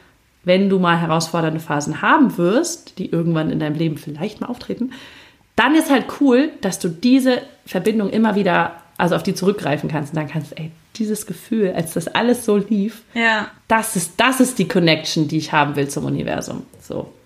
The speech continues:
Speaker 2: Genau, voll. Ja, und auch, dass, dass man irgendwie dieses Vertrauen eben hat, wie du gesagt hast, dass es für irgendwas gut ist. Also wenn es einem nicht so gut geht, dass man dann sagt,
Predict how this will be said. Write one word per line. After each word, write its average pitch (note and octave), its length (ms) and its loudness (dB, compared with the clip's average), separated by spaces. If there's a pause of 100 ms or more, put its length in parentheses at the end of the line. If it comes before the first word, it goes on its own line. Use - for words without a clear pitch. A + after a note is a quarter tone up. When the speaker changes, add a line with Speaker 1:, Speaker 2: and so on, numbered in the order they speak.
Speaker 2:
Genau, A#3 500 0 (100)
voll. A3+ 280 -4 (580)
Ja, A#3 200 2
und A#3 120 0
auch, G#3+ 180 2
dass, A3 320 -4
dass A3 160 -4
man A3+ 200 0
irgendwie A#3 280 0
dieses G#3+ 300 0
Vertrauen G#3+ 480 -2
eben A3+ 260 0
hat, A3 160 0 (180)
wie G#3 180 -4
du G#3+ 80 0
gesagt G#3+ 360 0
hast, G3+ 200 -2
dass G#3 160 -4
es G#3+ 120 0
für - 120 -4
irgendwas A3 460 0
gut B3 240 2
ist. F3+ 360 -4
Also G3+ 220 0
wenn G#3+ 100 0
es G#3 80 -4
einem G#3 180 0
nicht B3 200 0
so B3+ 80 -4
gut C4 360 -4
geht, C#4 260 -2 (380)
dass A#3 140 -4
man A3+ 140 2
dann A3+ 160 0
sagt, A3+ 380 0